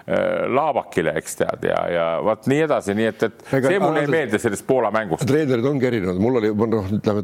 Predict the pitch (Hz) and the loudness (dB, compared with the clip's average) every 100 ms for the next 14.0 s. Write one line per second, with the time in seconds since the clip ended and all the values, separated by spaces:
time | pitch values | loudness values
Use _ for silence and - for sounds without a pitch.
0 | 110 104 95 110 113 104 139 131 107 90 | 0 0 0 0 0 2 2 2 0 0
1 | 95 92 85 101 104 135 107 113 113 90 | 0 0 0 0 2 2 2 2 2 0
2 | 90 87 95 - - 95 92 92 - 107 | 0 -2 -4 -4 -4 0 0 -2 -4 -4
3 | 120 104 90 156 196 165 107 131 123 92 | 0 0 0 0 2 0 0 0 2 2
4 | 90 85 - - - - - 190 175 165 | 0 -2 -8 -16 -16 -16 -2 0 2 2
5 | 139 117 160 - 113 104 104 107 107 131 | 2 2 0 0 0 2 2 2 2 2
6 | 135 123 123 113 - 95 139 123 151 107 | 2 0 0 0 0 0 0 2 2 2
7 | 101 98 92 104 120 92 82 107 - 107 | 2 0 0 2 0 0 -2 -2 0 0
8 | 110 107 - 110 98 98 101 123 - 101 | 0 -2 -2 -2 0 2 0 0 0 0
9 | 120 123 - 92 95 160 160 120 113 113 | 0 0 -2 0 2 0 0 0 0 0
10 | 107 117 117 120 - - 131 120 117 110 | 2 2 2 -2 -6 -4 0 2 2 2
11 | 107 110 101 - 117 107 107 110 107 107 | 2 2 0 0 2 2 0 0 0 0
12 | - 113 101 98 101 - 113 104 92 90 | 0 2 0 0 0 0 2 2 2 0
13 | 98 120 180 147 104 101 - 131 110 | 0 2 2 2 2 0 2 2 0